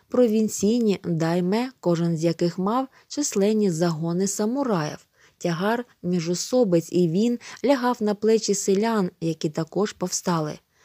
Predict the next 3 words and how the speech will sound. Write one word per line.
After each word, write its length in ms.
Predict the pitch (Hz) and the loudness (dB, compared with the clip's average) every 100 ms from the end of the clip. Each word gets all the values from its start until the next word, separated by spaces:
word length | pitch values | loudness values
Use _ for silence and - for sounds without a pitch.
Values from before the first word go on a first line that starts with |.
| - | -6
Японія 600 | 196 214 220 320 320 294 | 4 4 4 2 2 0
потребувала 920 | 269 240 226 202 180 190 208 233 214 208 - - | 0 0 2 2 2 2 2 2 0 -2 -8 -18
сильної 680 | - - 240 277 254 190 175 | -10 -2 2 2 4 2 0